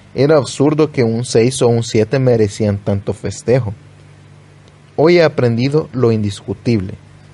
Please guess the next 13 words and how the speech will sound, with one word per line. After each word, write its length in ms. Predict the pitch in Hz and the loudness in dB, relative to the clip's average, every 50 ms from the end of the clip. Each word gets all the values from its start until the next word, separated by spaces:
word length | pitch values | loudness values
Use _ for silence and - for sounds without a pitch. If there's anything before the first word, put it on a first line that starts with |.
| - - - - - - - - - - | -20 -20 -20 -20 -20 -20 -20 -20 -10 -2
Puedo 320 | - 135 147 160 156 160 151 | 2 2 4 4 4 2 0
felicitarme 840 | - - 131 120 117 - - - - - 139 143 160 165 170 170 165 | 0 -2 -2 -2 -2 -4 -8 -10 -2 2 2 2 4 2 2 0 -2
por 240 | 165 - 117 113 107 | -2 -4 -4 -2 -2
lo 160 | 104 104 - | -2 -4 -4
que 100 | - 90 | -6 -14
quiera, 500 | - - - 135 135 117 95 - - - - - - - - - - - - - | -12 -4 0 2 2 2 2 0 -4 -10 -20 -20 -20 -20 -20 -20 -20 -20 -16 -10
ya 200 | 117 107 - 127 | -2 0 0 0
que 140 | 131 - - | -2 -4 -14
cada 380 | - - - 131 131 135 127 120 | -10 -2 2 2 4 4 4 4
uno 320 | 123 127 139 131 127 120 | 4 2 2 0 -2 -4
fija 320 | 123 - 123 117 120 117 113 | -4 -4 -2 -2 -2 -2 -4
sus 280 | - - 117 110 - | -4 -6 -6 -6 -6
estándares. 840 | 104 95 - - - 104 107 104 90 87 90 - - - - - - | -8 -8 -8 -4 -2 0 2 2 0 -2 -4 -8 -10 -16 -18 -20 -20